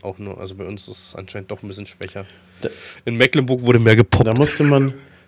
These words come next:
Speaker 2: ja, wir hatten vorher nix und hatten hinterher auch nix.
Speaker 1: Ihr
Speaker 2: Und
Speaker 1: habt
Speaker 2: die Wende
Speaker 1: ja
Speaker 2: hat
Speaker 1: nix.
Speaker 2: uns doch nicht
Speaker 1: Ja,
Speaker 2: Angst
Speaker 1: wirklich,
Speaker 2: gemacht.
Speaker 1: weißt du?
Speaker 2: Menschenskinder.
Speaker 1: Richtig, bei uns Mama, Papa, dann rübergefahren nach Berlin. Das war ein Highlight, da hast du gar nicht ans Poppen gedacht, ne? In Mecklenburg ist halt, bist halt immer noch unterm Baum
Speaker 2: Na,
Speaker 1: gegangen.
Speaker 2: mein Vati hat ja in Berlin gearbeitet.
Speaker 1: <laughs> Ach so,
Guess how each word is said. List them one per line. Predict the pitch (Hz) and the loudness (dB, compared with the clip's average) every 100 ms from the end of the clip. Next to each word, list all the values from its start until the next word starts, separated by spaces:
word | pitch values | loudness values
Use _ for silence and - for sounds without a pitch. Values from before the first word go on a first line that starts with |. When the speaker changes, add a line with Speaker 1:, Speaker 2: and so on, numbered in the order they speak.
| - | 2
Speaker 2:
ja, | 170 160 | 4 4
wir | 160 175 | 4 6
hatten | 202 202 | 4 2
vorher | - 170 185 214 | 2 6 6 6
nix | 214 214 202 | 4 2 2
und | 190 | 4
hatten | 185 190 | 4 6
hinterher | 190 196 190 165 | 4 6 6 6
auch | 208 | 6
nix. | 196 151 | 4 6
Speaker 1:
Ihr | 180 | 8
Speaker 2:
Und | |
Speaker 1:
habt | 190 165 | 8 8
Speaker 2:
die | |
Wende | 151 254 | 8 8
Speaker 1:
ja | 214 | 10
Speaker 2:
hat | 196 | 8
Speaker 1:
nix. | 196 | 8
Speaker 2:
uns | 185 | 6
doch | 196 | 6
nicht | 185 | 6
Speaker 1:
Ja, | 277 | 8
Speaker 2:
Angst | - 240 | 8 8
Speaker 1:
wirklich, | 277 247 | 8 8
Speaker 2:
gemacht. | 185 127 110 - | 8 8 0 4
Speaker 1:
weißt | 165 202 - | 6 6 4
du? | 247 | 4
Speaker 2:
Menschenskinder. | 180 220 247 - 208 175 | 4 4 2 4 4 6
Speaker 1:
Richtig, | 214 190 190 | 6 6 4
bei | 170 156 | 6 8
uns | 180 247 175 | 8 4 4
Mama, | 170 185 190 | 6 8 6
Papa, | 190 185 208 | 6 6 8
dann | 196 180 | 8 6
rübergefahren | 170 196 190 185 180 | 6 6 6 6 4
nach | 175 156 | 4 4
Berlin. | 165 156 170 226 | 2 2 0 2
Das | 190 139 | 2 4
war | 147 | 0
ein | 151 | 4
Highlight, | 165 202 170 143 | 4 6 4 2
da | |
hast | 139 | -2
du | 156 | 0
gar | |
nicht | 151 | -2
ans | 156 | -2
Poppen | - - 165 | -2 -4 -2
gedacht, | 143 131 180 - | -2 0 -2 -2
ne? | 143 | -4
In | 143 | -2
Mecklenburg | 139 135 160 151 | -4 -4 -6 -4
ist | 147 - | -6 -4
halt, | 160 147 | -4 -4
bist | - | -6
halt | 151 147 | -4 -2
immer | 185 175 | -2 -2
noch | 131 | -2
unterm | 127 120 107 | -4 -2 0
Baum | 113 | 2
Speaker 2:
Na, | 117 139 | 4 4
Speaker 1:
gegangen. | 151 147 | 2 4
Speaker 2:
mein | 139 143 | 2 4
Vati | 147 143 | 4 4
hat | 143 147 | 4 4
ja | 147 | 2
in | 131 | 4
Berlin | 135 131 143 | 2 2 2
gearbeitet. | 131 104 131 110 85 82 - | 2 2 4 2 0 -4 -6
Speaker 1:
<laughs> | - - - - _ _ _ _ _ _ _ | -14 -16 -16 -20 _ _ _ _ _ _ _
Ach | 147 | -2
so, | 135 262 | 2 0